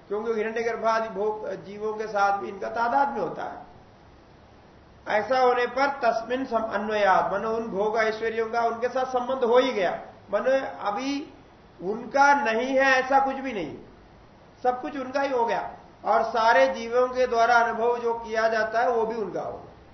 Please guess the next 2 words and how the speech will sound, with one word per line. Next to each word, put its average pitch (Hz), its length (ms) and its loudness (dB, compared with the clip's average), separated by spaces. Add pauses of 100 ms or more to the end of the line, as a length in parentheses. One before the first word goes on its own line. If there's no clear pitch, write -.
(2000)
ठीक 220 180 -10
है, 214 440 0